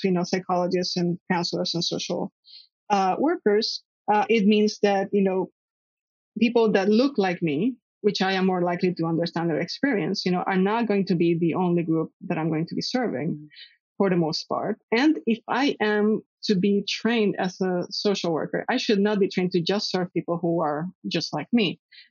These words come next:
Speaker 1: The idea is to be able to serve and to understand and to be able to help, uh,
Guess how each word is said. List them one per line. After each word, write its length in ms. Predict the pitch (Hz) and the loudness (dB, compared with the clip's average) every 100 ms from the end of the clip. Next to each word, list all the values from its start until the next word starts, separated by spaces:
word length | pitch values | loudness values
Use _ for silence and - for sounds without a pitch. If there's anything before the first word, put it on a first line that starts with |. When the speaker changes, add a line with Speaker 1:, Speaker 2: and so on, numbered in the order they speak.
| _ | _
Speaker 1:
The 240 | 190 202 185 | 4 4 4
idea 580 | 170 233 220 156 208 - - | 4 4 4 2 -2 -4 0
is 260 | 185 185 - | 2 2 0
to 60 | |
be 140 | 190 185 | 2 4
able 240 | 180 185 | 2 0
to 100 | 180 | -2
serve 460 | - 190 180 185 190 | 0 0 2 0 -2
and 180 | 202 185 | -2 0
to 140 | - - | 0 0
understand 880 | 196 185 175 - 220 202 180 185 - | 2 2 0 0 0 0 0 0 0
and 160 | 196 185 | -2 0
to 80 | |
be 120 | 180 180 | 2 2
able 220 | 180 180 | 0 -2
to 60 | 180 - | -4 0
help, 360 | 226 170 180 - _ _ _ - | 0 2 0 -4 _ _ _ -4
uh, 280 | 190 185 170 | 0 0 0